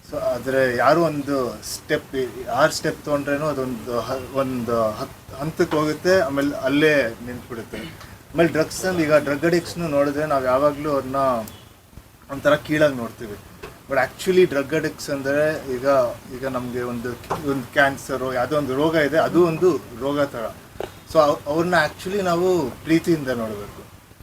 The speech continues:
So, ಯಾಕಂದ್ರೆ ಅವರು ಈಗ ಏನೇ ಅಂದ್ರೇನು, ಈಗ ಒಂದು ಡ್ರಗ್ಸ್ ಏನಕ್ಕೆ ಮಾಡ್ತಿದ್ದಾರೆ, ಇಲ್ಲ ನಶೆ ಏನಕ್ಕೆ ಮಾಡ್ತಾರೆ ಅಂದ್ರೆ, so, ಅವ್ರ ಲೈಫಲ್ಲಿ ಏನೋ ಸರಿ ಇಲ್ಲ. So, ಆ ಎಸ್ಕೇಪ್ಗೆ ಒಂದು ನಶೆ ಮಾಡ್ತಾರೆ. So, ಅವ್ರಿಗೆ ಮೇನ್ ಆಗಿ ಏನಂದ್ರೆ ನಾವು ಹೇಳ್ಬೋದು ಹೊಡ್ದು ಗಿಡ್ದು ಅಂತೆಲ್ಲ ಜನ ಹೇಳ್ತಾರೆ, ಅದನ್ನ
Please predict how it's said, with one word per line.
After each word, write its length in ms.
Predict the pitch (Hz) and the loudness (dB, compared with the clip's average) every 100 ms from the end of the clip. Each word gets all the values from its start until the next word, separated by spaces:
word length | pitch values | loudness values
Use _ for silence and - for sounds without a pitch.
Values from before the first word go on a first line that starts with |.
| - - | -20 0
So, 60 | 151 | 4
ಯಾಕಂದ್ರೆ 380 | 151 - 180 180 | 4 4 4 8
ಅವರು 480 | 143 175 202 208 180 156 135 139 | 8 8 6 6 4 4 0 0
ಈಗ 140 | 139 | 0
ಏನೇ 300 | 139 156 180 | 0 0 0
ಅಂದ್ರೇನು, 500 | 170 156 151 160 170 | -2 -2 -2 -2 -2
ಈಗ 80 | 135 131 123 107 - - - | 0 0 0 -4 -14 -16 -6
ಒಂದು 200 | 143 135 | -4 0
ಡ್ರಗ್ಸ್ 300 | 139 143 160 | -2 0 0
ಏನಕ್ಕೆ 260 | 160 160 | 0 0
ಮಾಡ್ತಿದ್ದಾರೆ, 400 | 147 139 143 139 | -2 -2 -2 -2
ಇಲ್ಲ 140 | 139 123 | 0 0
ನಶೆ 280 | 120 - 156 | -2 -2 -2
ಏನಕ್ಕೆ 300 | 147 - 127 | -2 -4 -8
ಮಾಡ್ತಾರೆ 340 | 117 127 120 | -8 -6 -6
ಅಂದ್ರೆ, 480 | 110 107 127 143 - - - - - - - | -6 -6 -6 -8 -16 -20 -18 -20 -20 -18 2
so, 40 | |
ಅವ್ರ 220 | 147 143 151 | 6 6 6
ಲೈಫಲ್ಲಿ 440 | 143 160 165 180 | 6 6 4 2
ಏನೋ 140 | 147 151 | 2 -2
ಸರಿ 260 | 143 127 | -4 -2
ಇಲ್ಲ. 140 | 131 117 - - - | -2 -2 -8 -10 0
So, 60 | |
ಆ 160 | 139 135 | 2 4
ಎಸ್ಕೇಪ್ಗೆ 760 | 135 139 - 190 185 185 165 | 0 -6 2 6 6 4 2
ಒಂದು 420 | 180 151 120 113 127 | 2 0 -4 -4 -4
ನಶೆ 240 | 135 151 | -4 -4
ಮಾಡ್ತಾರೆ. 420 | 139 117 - 110 101 - - - - - _ - | -4 -6 -8 -10 -12 -20 -20 -20 -20 -20 _ 2
So, 100 | 170 | 4
ಅವ್ರಿಗೆ 440 | 139 180 190 190 | 6 6 6 2
ಮೇನ್ 360 | 170 147 185 196 | 2 2 2 2
ಆಗಿ 220 | 185 170 | 2 2
ಏನಂದ್ರೆ 420 | 165 160 147 170 | 2 0 0 0
ನಾವು 440 | 165 147 143 139 120 | 2 2 2 -2 -4
ಹೇಳ್ಬೋದು 600 | 110 143 175 151 131 123 | -2 2 2 2 -2 -4
ಹೊಡ್ದು 600 | 120 139 139 143 143 131 | -6 -4 -2 0 0 0
ಗಿಡ್ದು 340 | 135 127 139 | -4 -4 -2
ಅಂತೆಲ್ಲ 320 | 135 123 131 131 | -2 -2 -2 -2
ಜನ 320 | 123 131 131 | 0 0 0
ಹೇಳ್ತಾರೆ, 460 | 120 123 117 131 | 0 -4 -4 -2
ಅದನ್ನ 240 | 123 120 | 0 0